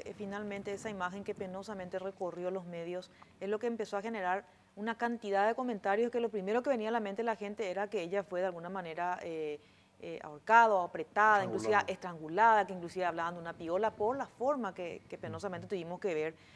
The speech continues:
Speaker 1: en estas imágenes. Entonces, por eso queremos insistir un poco también y, y recalcar y explicar bien a la ciudadanía, ¿verdad?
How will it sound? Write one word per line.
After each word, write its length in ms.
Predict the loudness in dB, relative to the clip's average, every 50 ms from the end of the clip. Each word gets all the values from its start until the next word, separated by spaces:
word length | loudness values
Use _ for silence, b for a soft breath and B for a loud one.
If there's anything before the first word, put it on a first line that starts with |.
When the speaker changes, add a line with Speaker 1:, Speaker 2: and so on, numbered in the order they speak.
| B B
Speaker 1:
en 80 | -10
estas 240 | -10 -8 -6 -6 -6
imágenes. 600 | -6 -6 -4 -4 -4 -4 -6 -8 -8 -8 -10 -12 -16 B B B B
Entonces, 240 | B B -6 -4 -2
por 120 | 0 2 2
eso 120 | 2 2
queremos 240 | 0 0 0 0 -2 -2
insistir 320 | -2 -4 -4 -4 -4 -4
un 60 | -2
poco 160 | 0 0 0
también 320 | 0 -2 -2 -4 -4 -6 -6 -8
y, 160 | -10 -10 -8
y 40 | -6
recalcar 680 | -6 -4 -2 -2 -2 -2 -2 2 4 4 4 4 2 -2
y 200 | -8 -10 -10 -10
explicar 460 | -10 -8 -6 -6 0 2 2 2 2
bien 200 | 0 -2 -2 -2
a 40 | -2
la 100 | -2 -4
ciudadanía, 580 | -4 -4 -4 -4 -4 -4 -4 -6 -6 -6 -8 -8
¿verdad? 260 | -10 -10 -10 -12 -12